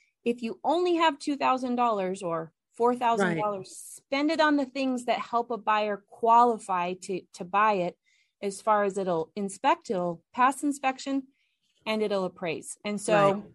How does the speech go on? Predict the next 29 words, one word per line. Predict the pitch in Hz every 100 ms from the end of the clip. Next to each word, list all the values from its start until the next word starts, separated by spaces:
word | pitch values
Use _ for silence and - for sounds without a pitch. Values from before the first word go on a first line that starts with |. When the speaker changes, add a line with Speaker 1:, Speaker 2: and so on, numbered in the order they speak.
| _ _ _
Speaker 1:
just | 220 320
a | 320
little | 320 320
soapbox | 277 294 294 294 277 -
on | 254 240
selling | 262 269 254
the | 247
home | 254 247
without | 240 240 233 214
renovating, | 233 240 233 233 240 247 247 _ _
don't | 262 311
be | 320
paralyzed | 302 330 302 269 240 226 220
by | 226 220
that | 214 202
myth. | 208 170 156
It's | 180 -
not | 202 220 -
true. | 196 156 156 _
Speaker 2:
You | 214
know, | 220 214 208 202 - -
Speaker 1:
<laughs> | _ _
Speaker 2:
I | 208
love | 226 226 220 190
that. | 180 151 123 -
And | 180 208
I | 214
love | 226 240 233 240 202
that, | 196 196 180